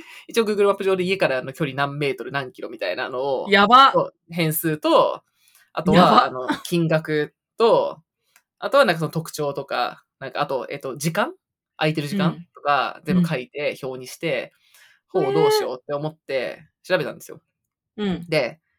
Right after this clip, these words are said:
Speaker 1: そうしましたら、で、ゴールドジムってすごい高いと思ってたの。で、
Speaker 2: うん。
Speaker 1: そしたら、店舗によってもちょっと違うんだけど、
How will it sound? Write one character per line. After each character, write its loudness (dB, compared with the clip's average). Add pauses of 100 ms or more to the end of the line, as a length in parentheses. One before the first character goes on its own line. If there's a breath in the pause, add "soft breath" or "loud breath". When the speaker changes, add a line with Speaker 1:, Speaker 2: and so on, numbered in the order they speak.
Speaker 1:
そ -8
う -6
し -6
ま -4
し -10
た -4
ら、 -6 (280)
で、 -10
ゴ -2
ー 0
ル 0
ド 0
ジ 0
ム -6
っ -
て -10
す -6
ご -2
い -6
高 -6
い -4
と -10
思 -10
っ -18
て -20
た -16
の。 -16 (680)
で、 -4
Speaker 2:
う -2
ん。 2
Speaker 1:
そ 0
し -10
た -4
ら、 -4
店 -6 (100)
舗 -4
に -6
よ -6
っ -20
て -10
も -6
ち -4
ょ -4
っ -20
と -16
違 -8
う -6
ん -16
だ -16
け -14
ど、 -8